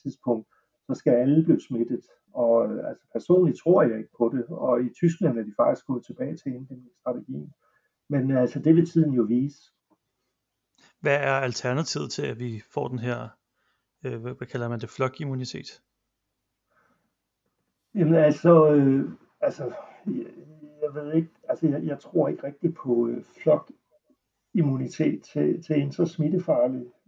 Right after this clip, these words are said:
Speaker 1: øh, virus som corona. Altså, C O V to, som vi snakker om. Fordi det, altså, den er så smittefarlig, så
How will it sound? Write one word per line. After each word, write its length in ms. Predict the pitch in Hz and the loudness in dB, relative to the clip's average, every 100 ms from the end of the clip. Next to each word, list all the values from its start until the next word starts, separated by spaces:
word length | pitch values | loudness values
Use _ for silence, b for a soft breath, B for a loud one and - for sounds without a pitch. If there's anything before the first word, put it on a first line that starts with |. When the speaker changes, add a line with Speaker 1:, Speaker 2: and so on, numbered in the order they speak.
| - | -20
Speaker 1:
øh, 380 | - 147 139 139 | -18 -18 -16 -4
virus 320 | 147 160 170 | 2 4 2
som 200 | 165 165 | 0 -8
corona. 560 | 127 143 131 147 151 143 _ _ _ _ _ _ _ | -6 -4 -2 -2 -2 -4 _ _ _ _ _ _ _
Altså, 500 | - - 143 139 139 - - - - - _ - | -4 -2 -2 -2 -4 -6 -10 -14 -20 -20 _ 0
C 20 | |
O 160 | 165 143 | 2 2
V 240 | 147 160 | 0 0
to, 260 | - 165 - - _ _ | 0 -2 -2 -16 _ _
som 220 | 147 147 | -6 -4
vi 40 | 151 | -4
snakker 340 | 160 147 156 | -2 0 2
om. 240 | 139 160 - _ _ _ _ _ | 0 -2 -8 _ _ _ _ _
Fordi 240 | - 147 | -2 -2
det, 140 | 147 - | 2 4
altså, 240 | 147 151 | 4 2
den 180 | 135 139 | 0 4
er 100 | 147 | 4
så 180 | 156 165 | 2 -4
smittefarlig, 720 | - 156 180 - 139 120 117 - | -2 -2 -2 0 0 0 -2 -4
så 460 | 139 123 117 117 | -2 0 0 -4